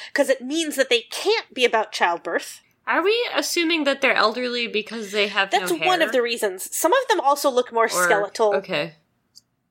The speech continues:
Speaker 1: So there seems to be a sense that they're supposed to be older. Um, some people have, have suggested actually maybe
Speaker 2: Yeah.
Speaker 1: they're actually very young, that they're pre-childbirth. Um,
Speaker 2: Hmm.
Speaker 1: but the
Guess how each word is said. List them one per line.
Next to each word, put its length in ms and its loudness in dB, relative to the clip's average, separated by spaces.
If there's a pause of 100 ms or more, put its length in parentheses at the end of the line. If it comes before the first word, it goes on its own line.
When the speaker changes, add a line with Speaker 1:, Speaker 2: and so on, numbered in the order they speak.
(400)
Speaker 1:
So 160 -2
there 140 4
seems 300 0
to 80 -2
be 140 0
a 60 2
sense 680 -2 (800)
that 160 2
they're 140 4
supposed 300 0
to 60 -20
be 100 -2
older. 340 2 (360)
Um, 180 2
some 160 2
people 200 4
have, 360 0
have 300 0
suggested 460 2
actually 300 2
maybe 220 2
Speaker 2:
Yeah. 40 6
Speaker 1:
they're 360 2 (520)
actually 340 2
very 300 2
young, 420 0
that 100 0
they're 140 2
pre-childbirth. 1080 -2 (220)
Um, 500 4 (560)
Speaker 2:
Hmm. 300 -6
Speaker 1:
but 260 2 (1080)
the 380 0